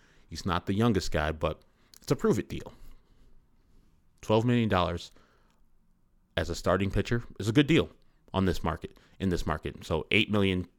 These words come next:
total against his cap, or not, there's no cap in baseball, but, uh, eight million as far as his salary. Eventually, if they buy him out, it'll be four million dollars. If they want both to come back, it'll be twelve million dollars in twenty twenty-four. It's a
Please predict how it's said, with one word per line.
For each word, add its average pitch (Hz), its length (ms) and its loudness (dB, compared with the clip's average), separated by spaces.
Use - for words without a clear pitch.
total 101 480 8
against 90 420 -4
his - 120 -10
cap, - 440 0
or 80 160 -6
not, 85 280 -4
there's 85 200 -8
no 78 100 -6
cap - 300 -4
in 76 120 -10
baseball, 78 380 -8
but, - 260 -8
uh, 78 200 -8
eight 92 180 -4
million 90 320 0
as 80 200 -6
far 82 260 -2
as 78 140 -6
his 82 160 -4
salary. 104 480 2
Eventually, 90 540 -2
if 87 120 -2
they 80 100 -4
buy 82 240 -2
him 82 140 -4
out, 107 260 0
it'll - 100 -14
be 82 100 -8
four 101 240 -2
million 110 260 6
dollars. 95 420 -2
If - 80 -20
they 85 120 -6
want 82 300 -2
both 98 280 -2
to 92 100 -6
come 87 220 -4
back, 110 280 0
it'll - 100 -8
be 85 80 -6
twelve 92 260 2
million 90 240 0
dollars 82 320 -2
in 78 80 -8
twenty 85 260 0
twenty-four. 80 560 -8
It's 95 240 -2
a 80 340 0